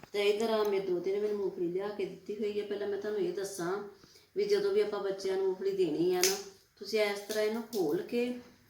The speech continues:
ਤੇ ਉਹ ਤਾਂ ਚਲੋ ਪਤਾ ਹੀ ਆ, ਹਨਾ? ਆਹ ਜਿਹੜਾ ਲਾਲ ਛਿਲਕਾ, ਇਹਨੂੰ ਜ਼ਰੂਰ ਉਤਾਰ ਦਿਆ ਕਰੋ। ਪਤਾ ਕੀ ਹੁੰਦਾ ਆ, ਜਦੋਂ ਇਹ ਲਾਲ ਛਿਲਕਾ ਆਪਣੇ ਸੰਗ ਦੇ ਨਾਲ ਲੱਗਦਾ, ਖੰਘ ਵੀ ਤਾਂ ਹੀ ਆਉਂਦੀ ਆ।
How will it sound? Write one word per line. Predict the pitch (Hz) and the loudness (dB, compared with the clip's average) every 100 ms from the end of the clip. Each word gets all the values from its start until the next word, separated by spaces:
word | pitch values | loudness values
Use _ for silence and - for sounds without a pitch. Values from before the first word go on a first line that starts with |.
| - - - - - | -20 -20 -20 -20 -8
ਤੇ | 208 | -2
ਉਹ | 202 226 | 2 2
ਤਾਂ | 247 | 2
ਚਲੋ | 233 220 | -2 0
ਪਤਾ | 214 190 | 0 0
ਹੀ | 160 165 | 0 0
ਆ, | 190 | -4
ਹਨਾ? | 226 240 - _ - - | -8 -10 -14 _ -6 0
ਆਹ | 208 277 | 2 2
ਜਿਹੜਾ | 294 294 | 0 -2
ਲਾਲ | 254 196 180 180 | 0 2 2 2
ਛਿਲਕਾ, | 196 370 - 233 | 0 -2 -2 -2
ਇਹਨੂੰ | 247 262 | -2 -4
ਜ਼ਰੂਰ | 233 190 160 190 | -2 0 2 0
ਉਤਾਰ | 208 196 170 | 0 0 0
ਦਿਆ | 160 165 | -2 -2
ਕਰੋ। | 160 165 190 - - - - _ _ _ | -4 -6 -10 -12 -12 -12 -14 _ _ _
ਪਤਾ | - 302 | -4 -4
ਕੀ | 302 262 | -2 -4
ਹੁੰਦਾ | 254 240 233 | -2 -2 0
ਆ, | 233 226 - - _ - - - - _ _ _ - | 0 -2 -6 -18 _ -20 -20 -20 -20 _ _ _ -8
ਜਦੋਂ | 196 226 | -2 -2
ਇਹ | 247 247 269 | 0 -2 0
ਲਾਲ | 233 208 196 | 2 2 0
ਛਿਲਕਾ | 214 202 240 | -2 -2 -2
ਆਪਣੇ | 233 226 226 | -2 -2 -2
ਸੰਗ | 220 202 185 | 0 0 0
ਦੇ | 208 240 | 0 -2
ਨਾਲ | 226 220 202 | 0 0 0
ਲੱਗਦਾ, | 170 175 214 | 0 0 -2
ਖੰਘ | 214 185 185 | 0 0 0
ਵੀ | 208 240 | -2 -2
ਤਾਂ | 220 180 | 0 2
ਹੀ | 180 | 2
ਆਉਂਦੀ | 170 143 143 | 2 -2 -4
ਆ। | 160 | -4